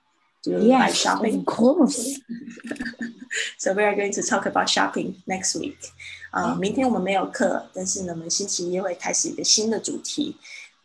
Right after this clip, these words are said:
Speaker 1: This new topic is shopping. Personally, I don't like shopping very much, but I like window shop. Uh, and some,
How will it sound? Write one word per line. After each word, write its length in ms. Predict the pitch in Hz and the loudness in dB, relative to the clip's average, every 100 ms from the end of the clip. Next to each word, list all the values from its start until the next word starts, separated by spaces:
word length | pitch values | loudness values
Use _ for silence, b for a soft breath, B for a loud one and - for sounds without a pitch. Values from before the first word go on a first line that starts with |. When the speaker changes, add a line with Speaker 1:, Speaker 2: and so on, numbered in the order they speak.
| - 117 | -14 -8
Speaker 1:
This 260 | 160 170 - | -2 0 0
new 200 | 185 180 | 0 -2
topic 480 | 180 175 170 - - | 0 0 0 -2 -6
is 380 | - 143 - - | -6 -4 -4 -2
shopping. 680 | - - - - - - - - _ _ _ _ _ _ - | 2 2 4 4 2 -4 -8 -14 _ _ _ _ _ _ -10
Personally, 680 | - 240 247 254 247 254 269 | 0 2 2 2 2 2 0
I 120 | - 185 | -2 -4
don't 160 | 196 | -2
like 180 | 196 170 | -2 0
shopping 440 | - 196 196 175 | 2 2 -2 -6
very 240 | 170 - - | -2 0 0
much, 400 | - - - - | -6 -2 -2 0
but 140 | 95 | 2
I 160 | 95 98 | 2 2
like 280 | 220 240 - | 2 0 2
window 320 | 247 233 175 | 0 2 0
shop. 420 | - - - - - _ _ - | 2 2 -2 -6 -20 _ _ -4
Uh, 360 | 185 175 170 - | -2 0 -4 -4
and 480 | 180 180 175 165 | -4 -2 -4 -4
some, 260 | - 180 - | -6 -8 -8